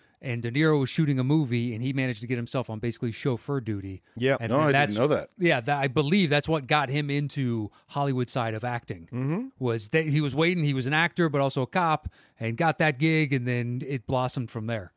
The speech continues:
Speaker 1: So the fact that they're working all these years later, I believe that's a story.
Speaker 2: Yes.
Speaker 1: It makes it,
Speaker 3: That's awesome.
Speaker 1: their, their scenes, even all that much better, especially, uh, the, the closing ones in the
Speaker 3: In
Speaker 1: airport.
Speaker 3: the airport is great.
Speaker 1: Yeah, and it just, you can see, like, "Look, I believed in you back then. You're holding your own in this scene. Like, you're an amazing actor."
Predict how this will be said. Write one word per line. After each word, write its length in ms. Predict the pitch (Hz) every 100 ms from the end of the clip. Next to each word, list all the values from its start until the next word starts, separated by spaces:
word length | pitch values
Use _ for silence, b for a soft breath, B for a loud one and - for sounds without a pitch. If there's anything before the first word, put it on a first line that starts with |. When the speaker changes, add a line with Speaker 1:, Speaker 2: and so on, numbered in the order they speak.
| _ _ _
Speaker 1:
So 120 | 139
the 80 | 127
fact 220 | 165 151
that 80 | 139
they're 140 | 143
working 320 | 131 139 131
all 100 | 123
these 160 | 123 113
years 140 | 120
later, 160 | 127 123
I 40 |
believe 280 | 113 170 226
that's 160 | 160 143
a 40 |
story. 380 | 120 202 131 101 b
Speaker 2:
Yes. 380 | 127 113 113 107
Speaker 1:
It 180 | 160 -
makes 220 | 165 180 -
it, 80 |
Speaker 3:
That's 200 | 165 120
awesome. 180 | 127 165
Speaker 1:
their, 100 | 190
their 220 | 156 180 180
scenes, 400 | 196 202 202 170
even 360 | 175 185 170
all 180 | 160 160
that 140 | 160 147
much 200 | 143 -
better, 220 | 151 170
especially, 640 | 135 160 147 147 139 135
uh, 300 | 123 120 120
the, 160 | 110 120
the 160 | - 127
closing 440 | - 151 143 131
ones 180 | 113 107
in 80 | 113
the 80 | 123
Speaker 3:
In 0 |
Speaker 1:
airport. 100 | 131
Speaker 3:
the 60 | 117
airport 260 | 117 104
is 100 | 80
great. 260 | - - 113
Speaker 1:
Yeah, 180 | 180 147
and 100 | 131
it 60 |
just, 320 | 127 147 - 151
you 60 |
can 100 | 135
see, 180 | - 156
like, 240 | 143 120
"Look, 220 | 156 185 139
I 140 | 147
believed 340 | 147 147 139
in 60 | 131
you 100 | 143
back 240 | 139 143 -
then. 260 | 147 185 - b b
You're 100 | 139
holding 240 | 147 143
your 100 | 139
own 140 | 147 147
in 60 |
this 120 | 135
scene. 260 | - 151 180
Like, 200 | 127 104
you're 60 | 127
an 60 |
amazing 320 | 127 143 139
actor." 440 | 135 139 - 175